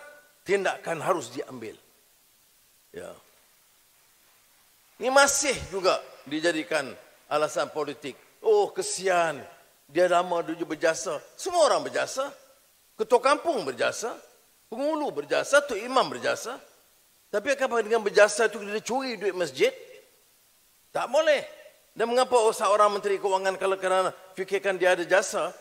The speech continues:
maka dia boleh curi berbilion ringgit? Kalau benar pemimpin-pemimpin Melayu yang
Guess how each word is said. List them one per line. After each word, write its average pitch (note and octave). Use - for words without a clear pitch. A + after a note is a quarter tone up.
maka E3
dia F#3+
boleh F#3
curi G#3
berbilion F#3
ringgit? C#4
Kalau B3
benar B3+
pemimpin-pemimpin G#3+
Melayu G3+
yang F3